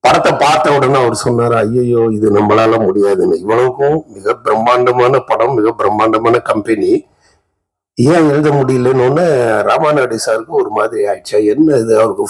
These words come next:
ஃபோன் போடுங்க, நான் பேசுறேன்னு." அவர்கிட்ட பேசும்போது அவர் சொன்னாரா, "இல்ல, நம்ம ராமநத்தினை ராமடியா அந்த மாதிரி படங்கள்லாம் நல்ல ஒரு கதையோட போகும் சார், அந்த கதைக்கு வந்து நான் எழுதியிருக்கேன், இது வந்து ஒரு, ஒரு வரி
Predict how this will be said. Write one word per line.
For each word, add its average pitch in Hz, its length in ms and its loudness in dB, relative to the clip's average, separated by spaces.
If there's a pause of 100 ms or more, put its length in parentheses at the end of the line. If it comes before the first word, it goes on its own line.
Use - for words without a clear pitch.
ஃபோன் 127 220 2
போடுங்க, 98 340 2
நான் 95 240 0
பேசுறேன்னு." 95 560 -6 (1120)
அவர்கிட்ட 143 260 2
பேசும்போது 135 800 2
அவர் 113 120 0
சொன்னாரா, 120 360 0
"இல்ல, 123 260 -2
நம்ம 98 280 -4
ராமநத்தினை 110 720 -2
ராமடியா 120 400 2
அந்த 113 240 0
மாதிரி 127 220 0
படங்கள்லாம் 135 580 0
நல்ல 139 360 0
ஒரு 104 180 -2 (220)
கதையோட 151 440 2
போகும் 120 320 0
சார், 104 260 0
அந்த 107 200 0
கதைக்கு 131 440 0
வந்து 123 200 2
நான் 110 160 2
எழுதியிருக்கேன், 104 800 -2 (720)
இது 123 240 0
வந்து 147 380 2
ஒரு, 131 260 2
ஒரு 131 240 4
வரி 147 200 0